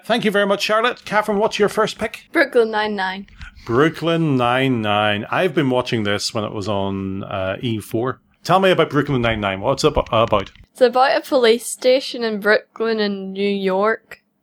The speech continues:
Speaker 1: Yeah, and, uh, is it a serious drama?
Speaker 2: No.
Speaker 1: Is it a musical?
Speaker 2: <laughs> No, it's funny.
Speaker 1: It's, so we
Speaker 2: It's
Speaker 1: call that a
Speaker 2: comedy.
Speaker 1: a comedy. Thank you. You're gonna get used to this. Uh, okay, so what do you like about it?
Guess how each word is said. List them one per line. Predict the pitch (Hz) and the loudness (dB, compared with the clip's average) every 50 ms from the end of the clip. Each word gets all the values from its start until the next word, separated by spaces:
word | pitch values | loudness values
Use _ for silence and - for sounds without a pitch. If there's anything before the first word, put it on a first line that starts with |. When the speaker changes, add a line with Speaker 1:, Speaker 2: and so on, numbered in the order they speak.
| _ _ _ - - - - - | _ _ _ -18 -18 -16 -14 -8
Speaker 1:
Yeah, | 98 95 101 110 - - - | -4 -2 -2 -2 -4 -4 -2
and, | - 101 98 98 101 104 104 104 104 101 101 98 95 - - - - _ - - | 0 2 2 2 2 0 -2 -4 -6 -6 -6 -8 -10 -12 -14 -18 -20 _ -10 -6
uh, | 110 104 104 104 - - - | -4 -2 -2 -2 -4 -4 -4
is | 113 101 95 | -6 -4 -4
it | 123 - | -6 -8
a | - 113 95 95 110 - | -6 -6 -4 -4 -4 -4
serious | 170 - - - 127 123 120 120 120 113 - - | -4 -4 -2 0 0 0 0 0 -2 -4 -6 -4
drama? | - 131 113 113 127 135 139 - _ _ - | -2 -2 0 0 0 -2 -4 -6 _ _ -8
Speaker 2:
No. | 220 220 214 208 196 - - - - - - - | -6 -4 -4 -4 -6 -8 -10 -14 -20 -20 -8 -4
Speaker 1:
Is | 147 135 123 98 | -4 -2 -2 -2
it | 123 131 127 | -2 -4 -4
a | |
musical? | 113 120 123 135 131 131 147 143 147 143 147 139 127 - - | -2 -2 0 0 0 0 0 0 0 0 -2 -2 -6 -10 -12
Speaker 2:
<laughs> | - 349 403 440 440 480 453 - 349 | -6 -2 0 0 0 0 0 0 0
No, | 311 320 254 311 311 277 254 277 | 0 0 0 0 0 0 0 -2
it's | 240 - - - - - | -2 -4 -6 -10 -16 -12
funny. | - - 202 214 233 202 - - _ _ _ _ - - - - | -8 -6 -6 -6 -6 -10 -14 -18 _ _ _ _ -20 -16 -10 -8
Speaker 1:
It's, | 113 117 - - - - 165 - | -8 -8 -8 -10 -16 -20 -20 -16
so | - - - - - 143 | -12 -10 -4 0 2 2
we | 131 113 120 117 | 2 2 0 0
Speaker 2:
It's | - - | 0 -2
Speaker 1:
call | - 131 113 120 143 | -4 -2 0 0 0
that | 143 139 123 123 135 | 0 0 0 0 -2
a | 120 | -2
Speaker 2:
comedy. | - - 330 - 311 277 277 247 214 - - - - | -2 -2 0 0 0 0 0 -2 -4 -6 -10 -12 -12
Speaker 1:
a | 120 113 | -12 -12
comedy. | - - - 165 156 160 170 160 143 147 117 131 117 117 | -8 -4 -2 0 2 2 2 2 2 2 0 0 -2 -2
Thank | - 180 202 208 180 - | 0 0 0 0 0 0
you. | 160 123 101 - - - - - - - | 0 0 -2 -2 -8 -18 -20 -12 -4 -2
You're | 156 156 | 0 0
gonna | - 208 202 | 2 0 0
get | 175 185 165 | 0 0 0
used | 131 135 139 - | 0 0 0 0
to | - 143 | 0 0
this. | 113 113 104 - - - - - - - - - - | 0 0 0 -2 -6 -14 -20 -20 -20 -20 -16 -4 -2
Uh, | 135 143 143 143 143 147 - - 131 131 131 | 0 2 2 2 2 0 0 0 0 0 0
okay, | 131 113 95 - | -2 -4 -8 -4
so | - - 131 | -2 -2 0
what | 123 120 151 202 - - | 0 0 0 -2 -2 -2
do | - 175 | -4 -4
you | 143 | -2
like | 123 120 117 120 - | -2 -2 -4 -4 -4
about | 131 131 113 113 | -2 -2 -2 -2
it? | - | -6